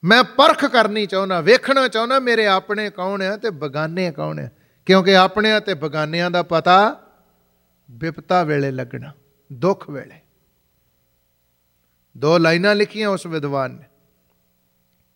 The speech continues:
ਕਹਿੰਦਾ, "ਰਹੀਮਨ ਬਿਪਤਾ ਵੋ ਭਲੀ।" ਉਹ ਬਿਪਤਾ ਵੀ ਭਲੀ ਆ, ਚੰਗੀ ਆ। ਕਿਹੜੀ ਬਿਪਤਾ? "ਜੋ ਥੋੜ੍ਹੇ ਦਿਨ ਹੋਏ,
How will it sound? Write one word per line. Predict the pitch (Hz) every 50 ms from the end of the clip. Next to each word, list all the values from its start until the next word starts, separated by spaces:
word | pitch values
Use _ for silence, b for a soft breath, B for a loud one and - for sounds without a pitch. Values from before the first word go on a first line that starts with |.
| _ _ _ _ _ _ _ _ _ _ _ _ _ _ _ _ _ _ _ _ _ _ -
ਕਹਿੰਦਾ, | 160 190 190 202 240 240 233
"ਰਹੀਮਨ | 202 175 185 170 143 165 170 165 151 139 139 160 202 226 226 226 202
ਬਿਪਤਾ | 135 113 156 160 156 160 151 _ - 196 196 196 180
ਵੋ | 139 135 180 214 233 240
ਭਲੀ।" | 233 - - 226 185 139 120 147 190 196 151 - - _ _ _ _ _ _ _ _ _ _ _ _ _ _ _ _ _ _ -
ਉਹ | 165 190 196 190
ਬਿਪਤਾ | 143 131 170 165 165 165 147 190 190 190
ਵੀ | 185 202 233
ਭਲੀ | 233 - - 196 151 139 160 190 208 190
ਆ, | 147 120 - -
ਚੰਗੀ | - 220 208 202 175 220 226 214 190 151
ਆ। | 117 - _ _ _ _ _ _ _ _ _ _ _ -
ਕਿਹੜੀ | - 202 220 233 240
ਬਿਪਤਾ? | 196 208 214 185 202 214 226 226 240 262 320 339 - _ _ _ _ _ _ _ _ _ _ -
"ਜੋ | 151 135 151 226 254 277 269
ਥੋੜ੍ਹੇ | 269 - - 226 285 339 381 392 381 370 311
ਦਿਨ | 208 233 240 240 240
ਹੋਏ, | 214 165 165 143 123